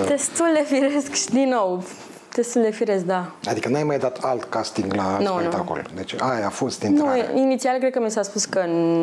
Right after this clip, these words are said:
Speaker 1: nu se poate din cauza programului meu, că și filmam atunci și așa. Și pe urmă m-au chemat la o lectură. Ei erau deja ridicați, erau cu textele în mână și așa. Și studiasem destul de bine rolul acasă,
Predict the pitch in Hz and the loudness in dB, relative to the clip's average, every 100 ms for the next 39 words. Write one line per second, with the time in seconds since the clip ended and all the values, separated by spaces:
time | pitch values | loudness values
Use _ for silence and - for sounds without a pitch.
0 | 170 170 180 196 196 190 180 175 170 175 | 4 4 4 2 0 -2 -2 0 0 2
1 | 180 175 175 165 175 175 165 160 175 165 | 2 2 0 0 0 2 2 4 2 0
2 | 160 185 180 160 160 185 160 160 170 175 | -2 -2 0 2 2 2 0 -2 -4 -4
3 | - - - - - 247 294 320 - - | -4 -4 -4 -4 -2 0 0 -2 -8 -20
4 | - - - - 311 294 277 269 254 254 | -20 -20 -20 -6 0 2 4 2 2 2
5 | 240 226 190 185 - 302 339 381 - - | 2 2 2 0 2 4 4 0 -6 -18
6 | - - - - - - - - - - | -20 -20 -20 -20 -20 -20 -20 -20 -20 -20
7 | - - - - - - 214 202 196 202 | -20 -20 -20 -20 -12 0 2 4 2 2
8 | 190 185 190 180 180 165 - 180 - 165 | 2 2 2 0 -2 -2 -2 -4 -2 0
9 | 165 160 170 170 - 160 156 156 170 165 | 0 0 -2 -6 -2 0 2 2 2 2
10 | 156 156 160 - - 180 233 311 - - | 2 0 -2 -6 -2 -2 -2 -4 -8 -16
11 | - - - - - 302 320 339 302 - | -16 -18 -8 -4 0 4 6 4 2 0
12 | 285 311 285 233 233 247 233 220 190 175 | 2 2 2 2 2 2 4 2 2 4
13 | 175 175 170 165 165 165 | 4 2 2 0 -2 0